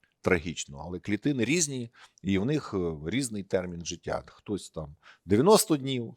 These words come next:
хтось півроку, хтось ще більше. От, нервові клітини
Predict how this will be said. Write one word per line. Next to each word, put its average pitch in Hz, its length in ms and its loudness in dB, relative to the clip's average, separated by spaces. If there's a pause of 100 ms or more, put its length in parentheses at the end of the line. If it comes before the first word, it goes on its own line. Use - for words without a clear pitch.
хтось - 300 -14 (640)
півроку, 117 520 4
хтось 82 200 -6
ще - 220 -2
більше. 113 480 -8 (1300)
От, 123 340 10
нервові 113 360 4
клітини 92 540 0